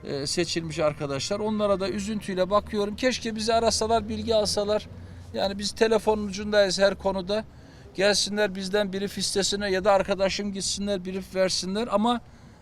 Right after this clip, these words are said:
e, öğrenmek isteyene, ona yapacak bir şey yok. Başka bir şeyi daha arkadaşlarım dile getiriyorlar. Bakın, Yeni Doğan'dan, Taşdelen'den,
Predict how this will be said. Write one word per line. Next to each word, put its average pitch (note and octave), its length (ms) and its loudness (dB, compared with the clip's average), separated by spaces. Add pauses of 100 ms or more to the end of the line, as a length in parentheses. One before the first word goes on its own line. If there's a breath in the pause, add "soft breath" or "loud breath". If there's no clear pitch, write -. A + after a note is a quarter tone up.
e, - 20 -14
öğrenmek F#3+ 680 0
isteyene, E3 540 0
ona F#3 240 0
yapacak F3 520 0
bir D#3+ 60 -6
şey E3 180 0
yok. G3+ 140 0 (840 loud breath)
Başka C4 380 0
bir D#4 60 -2
şeyi G#3 320 0
daha D#3 180 4
arkadaşlarım C3 920 -2 (320)
dile C#3+ 220 0
getiriyorlar. C3 720 -4
Bakın, G3 200 2
Yeni F3 360 -2
Doğan'dan, C#3+ 460 2
Taşdelen'den, F3 840 0